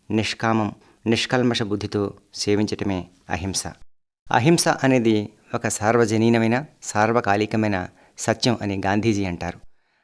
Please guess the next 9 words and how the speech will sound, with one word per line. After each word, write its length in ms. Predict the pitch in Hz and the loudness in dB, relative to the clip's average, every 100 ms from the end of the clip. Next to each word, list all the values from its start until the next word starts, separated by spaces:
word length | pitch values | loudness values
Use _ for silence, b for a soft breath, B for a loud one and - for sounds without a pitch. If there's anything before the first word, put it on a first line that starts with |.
| - | -2
అహింసను 480 | 107 143 151 135 110 98 B B - | 0 2 2 2 2 -2 B B -2
నిత్య 260 | 117 120 147 | 0 2 2
జీవితంలో, 460 | 123 113 117 117 101 - _ - | 2 2 2 2 0 -4 _ -4
వ్యక్తిగత 380 | 110 98 131 135 | -2 0 0 0
సంబంధాలలో 640 | 113 107 110 107 104 101 92 - _ - | 0 0 2 2 2 2 0 -6 _ -6
ఉపయోగించకుండా 720 | 101 117 110 107 101 104 104 92 107 b b b - | 2 4 4 2 0 0 2 2 0 b b b 0
ఏవో 260 | 104 127 143 | 6 8 6
పెద్ద 240 | 104 90 | 4 4
వ్యవహారాలకే 720 | 135 131 113 123 120 117 123 | 6 6 4 2 2 2 4